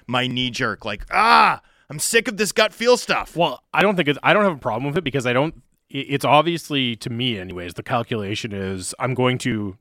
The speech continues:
Speaker 2: dramatically lessen our chances of coming back to win this game, which we're probably not gonna win anyways, in the hopes of kind of giving this shock,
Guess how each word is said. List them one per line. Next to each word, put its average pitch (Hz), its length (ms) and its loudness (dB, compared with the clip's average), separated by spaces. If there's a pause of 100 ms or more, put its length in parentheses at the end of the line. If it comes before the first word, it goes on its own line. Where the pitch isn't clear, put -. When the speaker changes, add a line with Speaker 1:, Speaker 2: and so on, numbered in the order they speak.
Speaker 2:
dramatically 165 520 0
lessen 135 320 -6
our 120 60 -6
chances 113 420 -10
of 107 100 -14
coming 110 260 -10
back 95 340 -6 (840)
to 117 80 -6
win 95 160 -6
this 220 180 4
game, 85 380 -8
which 101 120 -12
we're 101 80 -16
probably 120 260 -2
not 104 120 -6
gonna 104 140 -8
win 92 140 -8
anyways, 76 460 -10 (280)
in 143 120 4
the 131 100 2
hopes 139 340 0
of 110 420 -2 (960)
kind 127 160 -2
of 117 100 -4 (380)
giving 147 260 2
this 127 140 -2
shock, - 540 0